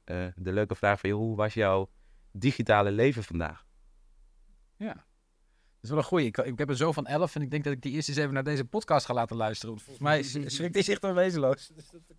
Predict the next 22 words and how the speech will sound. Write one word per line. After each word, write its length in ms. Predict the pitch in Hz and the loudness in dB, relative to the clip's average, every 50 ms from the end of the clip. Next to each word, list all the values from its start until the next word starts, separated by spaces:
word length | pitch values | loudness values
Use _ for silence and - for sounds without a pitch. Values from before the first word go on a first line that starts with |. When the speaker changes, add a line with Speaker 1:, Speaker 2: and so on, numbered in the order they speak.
| 156 147 - | -20 -20 -20
Speaker 2:
komt 140 | 170 160 | -20 -20
wel 100 | 156 156 - | -20 -20 -20
goed. 220 | - 160 147 - _ _ _ _ _ _ _ | -20 -20 -20 -20 _ _ _ _ _ _ _
Oké. 380 | - 208 233 - 160 156 196 262 - _ _ _ _ _ _ _ _ _ _ _ | -2 -2 2 4 4 4 4 2 -2 _ _ _ _ _ _ _ _ _ _ _
Nou, 260 | 254 240 196 151 143 | 4 4 4 6 4
eh, 400 | 165 165 156 143 - - 147 143 | 4 4 2 2 0 0 0 0
eh, 60 | 147 | 2
mannen. 360 | 151 160 151 147 143 135 160 | 2 2 2 2 2 0 0
Eh, 100 | - 165 | 0 2
Bastiaan, 320 | 165 185 175 - 202 185 185 | 4 4 4 4 2 2 2
heb 100 | 180 180 | 4 4
jij 120 | 196 202 | 4 4
nog 140 | 202 196 180 | 4 4 4
wat, 260 | 185 185 180 - - | 4 4 2 4 2
eh, 240 | 180 175 175 170 156 | 2 4 4 4 2
voor 180 | - - 180 | -2 -4 -4
de 60 | 175 165 | -2 2
luisteraars 420 | 175 175 175 170 - 170 165 165 | 4 4 4 2 2 0 0 0
om 60 | 175 180 | 0 0
mee 140 | 175 170 | 0 0
te 100 | 160 156 | 0 0
geven? 380 | 151 - 175 175 165 165 196 196 | 2 4 4 4 2 -2 -8 -10